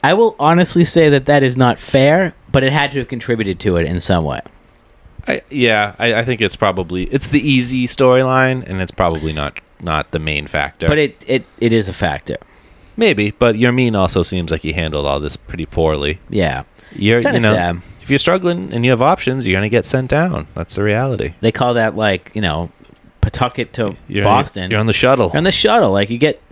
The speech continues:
Speaker 1: how many options does the player have? I don't even know how that
Speaker 2: It's like
Speaker 1: stuff
Speaker 2: six or
Speaker 1: works.
Speaker 2: seven.
Speaker 1: Yeah, so it's kinda cr-, like, Michael Chavez has been sent down, like, five times this year. So, I don't know. What, what stinks about it is that, like, the guy is really talented, but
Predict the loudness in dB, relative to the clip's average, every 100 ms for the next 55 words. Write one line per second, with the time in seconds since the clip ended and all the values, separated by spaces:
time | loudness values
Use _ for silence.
0 | -6 0 2 4 2 -2 -8 -6 0 2
1 | 2 4 4 4 2 0 0 0 0 2
2 | 2 2 2 2 0 -2 -4 -6 -12 -16
3 | -14 -4 -4 -2 0 0 0 -4 -2 0
4 | -2 -2 _ -2 0 2 2 2 2 0
5 | -2 -6 -14 -20 _ -20 _ _ -8 -4
6 | 0 0 2 2 2 -2 -6 _ -4 0
7 | 2 2 2 2 0 0 0 0 -2 -10
8 | _ _ _ _ _ _ -6 0 2 0
9 | -4 -20 -20 _ _ _ _ _ _ _
10 | -20 -20 -20 -8 0 0 0 0 0 2
11 | 2 0 0 -2 0 2 2 2 0 2
12 | -2 0 0 2 4 2 0 0 0 -4
13 | -4 -2 2 2 0 -18 -20 _ _ _
14 | 0 0 0